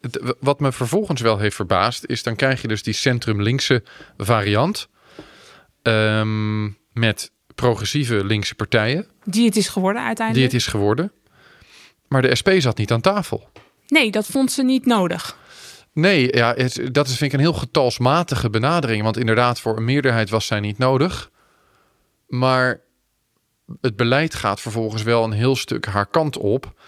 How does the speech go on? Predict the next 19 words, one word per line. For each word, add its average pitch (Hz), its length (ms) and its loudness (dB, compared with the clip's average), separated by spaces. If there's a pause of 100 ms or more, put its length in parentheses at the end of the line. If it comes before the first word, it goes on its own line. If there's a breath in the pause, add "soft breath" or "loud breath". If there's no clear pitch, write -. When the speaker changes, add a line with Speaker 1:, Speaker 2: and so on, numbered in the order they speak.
(220 loud breath)
Speaker 1:
Dus 131 140 -4
ze - 80 -2
had 123 120 0
net 143 160 0
zo 135 80 -4
goed 113 180 -2
aan 101 80 0
tafel 101 340 0
kunnen 113 220 -2
zitten 117 260 0
om 127 80 0
het 123 100 -2
nog 123 140 -2
een 135 80 2
beetje 131 280 2
linkser 139 320 2
te 117 100 0
maken. 107 460 2 (760 loud breath)
En 127 320 0